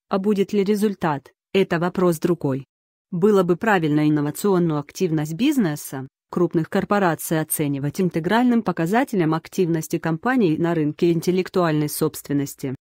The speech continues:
Этот показатель указывал бы на количество приобретенных на рынке результатов интеллектуальной деятельности, рит, в форме лицензионных договоров о передаче исключительных прав на изобретение, полезные модели,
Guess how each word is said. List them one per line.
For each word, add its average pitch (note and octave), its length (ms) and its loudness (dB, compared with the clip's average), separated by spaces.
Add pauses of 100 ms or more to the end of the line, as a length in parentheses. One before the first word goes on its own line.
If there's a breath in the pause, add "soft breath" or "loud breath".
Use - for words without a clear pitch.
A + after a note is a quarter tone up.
(320)
Этот G#3 300 0
показатель G#3 580 0
указывал A3+ 540 0
бы D#3+ 160 0
на E3 120 2
количество G3 600 -2
приобретенных E3+ 840 0
на F3 120 2
рынке D#3+ 320 2
результатов F#3 680 0
интеллектуальной E3 840 0
деятельности, D3+ 760 -2 (220)
рит, F#3 400 2 (220)
в E3+ 60 -14
форме F#3 400 2
лицензионных F#3+ 800 2
договоров F3+ 540 0
о F#3+ 100 -2
передаче E3+ 560 0 (100)
исключительных E3 800 -4
прав F#3+ 220 4
на F#3 200 4
изобретение, E3+ 800 0 (220)
полезные E3 460 0
модели, D3 520 0